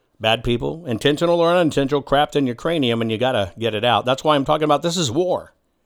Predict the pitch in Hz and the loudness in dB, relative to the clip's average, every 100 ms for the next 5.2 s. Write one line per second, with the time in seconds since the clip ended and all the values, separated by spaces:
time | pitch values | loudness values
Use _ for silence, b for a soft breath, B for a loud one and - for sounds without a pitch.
0 | _ 107 98 107 131 127 147 117 139 135 | _ -8 0 2 2 0 -2 -2 -2 -2
1 | 95 - _ _ _ _ _ _ _ _ | -6 -14 _ _ _ _ _ _ _ _
2 | _ _ _ _ _ 143 143 143 139 135 | _ _ _ _ _ 0 0 2 4 4
3 | 127 180 220 143 127 - 175 190 156 165 | 6 4 4 2 -2 -2 0 0 0 0
4 | 151 151 156 147 - 160 - 151 117 92 | 0 -2 0 -2 0 -2 0 2 2 0
5 | 78 | -6